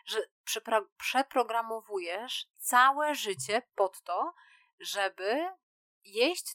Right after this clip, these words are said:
to, co ktoś, kto nawet cię dobrze nie zbadał, bo nie ma takich uprawnień, powiedział ci, co jeść i jak masz jeść. I ty pod to przepro-, przeprogramowujesz całe życie, wydajesz pieniądze na suplementy, które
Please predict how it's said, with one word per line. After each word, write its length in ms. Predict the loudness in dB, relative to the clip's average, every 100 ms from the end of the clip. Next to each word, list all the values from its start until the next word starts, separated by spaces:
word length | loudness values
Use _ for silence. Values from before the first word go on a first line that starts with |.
| -4
to, 200 | -2 0
co 200 | -2 -4
ktoś, 540 | -6 0 2 2 -2
kto 180 | -8 -6
nawet 380 | -4 -6 -8 -8
cię 100 | -4
dobrze 340 | -2 0 0
nie 140 | 0 -2
zbadał, 480 | 4 4 6 -2 -4
bo 100 | -8
nie 140 | 2
ma 120 | 4
takich 360 | 4 -2 -10 -14
uprawnień, 720 | -8 -2 -2 -4 -8 -6 -6 -14 -20 -20 -8
powiedział 460 | -4 -4 -4 -6 -8
ci, 600 | -10 -10 -12 -14 -16 _ _ -12
co 180 | -4 -4
jeść 360 | -4 -8 -10
i 20 |
jak 180 | -10 -10
masz 260 | -12 -18 -20
jeść. 240 | -20 -20 -20
I 80 | -10
ty 120 | -4
pod 160 | -4 -6
to 60 | -14
przepro-, 440 | -10 0 0 0 -10
przeprogramowujesz 880 | -10 -6 -6 -4 -6 -8 -12 -12
całe 300 | -8 -6 -6
życie, 340 | -6 -2 -2 -2 -8 -20 _
wydajesz 420 | -10 -2 -2 -4 -12
pieniądze 600 | -12 -4 -4 -2 -4 -2
na 380 | -2 0 -2 -6
suplementy, 640 | -10 -10 -8 -6 -6 -10
które 460 | -16 -10 -8 -8